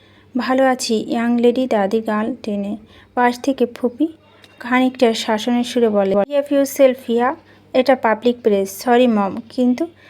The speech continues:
তোমার টমেটো মাকে দেখলে আমার গাল টানতে ইচ্ছে করে। কি করব বলো?" ফুপির চোখ রাঙাতে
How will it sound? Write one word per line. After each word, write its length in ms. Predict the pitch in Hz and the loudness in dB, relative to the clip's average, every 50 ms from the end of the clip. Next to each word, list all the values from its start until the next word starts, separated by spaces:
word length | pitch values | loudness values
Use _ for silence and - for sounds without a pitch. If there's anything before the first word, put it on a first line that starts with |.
| - _ - | -18 _ -6
তোমার 240 | 254 254 269 262 254 262 - | -2 -2 0 -2 -2 -2 0
টমেটো 540 | 220 208 208 220 233 226 262 247 214 214 233 | 0 2 2 0 0 0 2 2 2 2 0
মাকে 420 | 233 226 220 220 226 220 247 240 | -2 -2 -2 -2 0 0 0 0
দেখলে 580 | 226 214 208 208 208 208 - 247 240 214 196 - - | 0 2 2 0 0 0 0 0 2 2 0 0 -4
আমার 260 | - 240 233 240 233 | -2 -2 0 0 0
গাল 280 | 220 - 220 220 233 240 | 0 0 0 0 0 0
টানতে 320 | - 240 226 233 233 226 | -2 -2 -2 -2 -2 -4
ইচ্ছে 260 | 214 208 - - 226 220 | -4 -4 -4 -6 -6 0
করে। 240 | - 214 202 196 196 - | 2 2 2 2 0 -2
কি 100 | - 269 | -4 -2
করব 340 | 262 240 208 196 190 190 190 | 2 4 4 4 4 2 2
বলো?" 280 | 202 202 214 247 294 294 - - - - _ | 2 2 2 0 0 -2 -6 -12 -20 -20 _
ফুপির 260 | - 254 240 254 262 254 | -4 -2 -2 -2 -2 0
চোখ 260 | - - 247 247 247 247 | 2 2 2 2 2 0
রাঙাতে 460 | 226 226 233 247 254 240 233 208 | -2 -2 0 -2 0 0 0 0